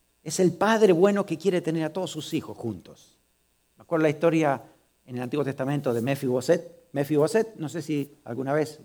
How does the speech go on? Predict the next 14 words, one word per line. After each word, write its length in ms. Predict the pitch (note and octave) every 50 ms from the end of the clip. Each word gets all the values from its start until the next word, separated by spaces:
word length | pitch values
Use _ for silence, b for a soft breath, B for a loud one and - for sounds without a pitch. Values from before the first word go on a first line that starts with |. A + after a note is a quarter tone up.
| - _ -
ustedes 220 | B2 - D3 C#3
recuerdan 300 | C#3 C#3 - D3+ C#3+ D3+
esa 140 | C#3 D3+ C#3+
historia, 500 | C#3+ - F3+ G#3 G#3+ G#3+ G#3 G#3+ - - - _ _ _ _ _ _ _ _ _ _ _ _ _ _ _
fue 300 | _ - C#3+ D#3 E3 E3+
un 240 | E3 E3+ D#3 C#3 C#3+
hijo 240 | F3+ F#3+ - F3+ E3
del 120 | D#3 D#3+
rey, 300 | D#3+ A3 A3+ D#3 A2 - - _ _ _ _ _ _ _ _ _ _ _ _ _ _ _ _ _ -
un 100 | C#3+ F3
hijo 140 | E3+ -
del 100 | F3 D#3
príncipe. 500 | - - G#3+ G3+ A#2+ - B2 - - - _ _ _ _ _ _ _ _ _ _ _ _ _ _ _ _ _ _ -
Murió 540 | A2 G#2+ G#2+ A#2+ D3 F#3+ G#3+ A3 G3+ G3